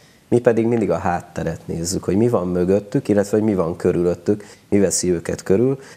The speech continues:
tehát mi pedig a környezetükre, ö, koncentrálunk leginkább.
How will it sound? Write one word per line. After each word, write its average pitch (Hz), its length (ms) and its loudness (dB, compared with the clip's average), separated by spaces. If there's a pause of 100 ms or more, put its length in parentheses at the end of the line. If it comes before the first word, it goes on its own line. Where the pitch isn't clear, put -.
(120)
tehát 104 220 0
mi 120 200 2 (120)
pedig 110 260 2
a 104 100 0
környezetükre, 85 1040 -2 (220)
ö, 87 120 -2
koncentrálunk 82 880 -2
leginkább. 78 520 -6